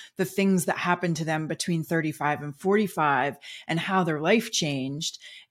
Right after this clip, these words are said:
and trying to use that kind of as a playbook for folks who are approaching forty, but you were like, "I'm already thinking about it and I wanna talk about it." And I was like, "Oh, you're exactly right."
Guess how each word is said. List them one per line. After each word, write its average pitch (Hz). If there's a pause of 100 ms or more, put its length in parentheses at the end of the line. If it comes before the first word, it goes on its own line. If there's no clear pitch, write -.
(200)
and 202
trying 247
to 226
use 180
that 165
kind 170
of 156
as 156
a 147 (800)
playbook 262 (200)
for 170
folks 180
who 190
are 175
approaching 233
forty, 156 (260)
but 196
you 202
were 202
like, 165
"I'm 262
already 247
thinking 226
about 135
it 135
and 170
I 202
wanna 175
talk 208
about 127
it." 127
And 165
I 170
was 165
like, 165
"Oh, 208
you're 202
exactly 160
right." 170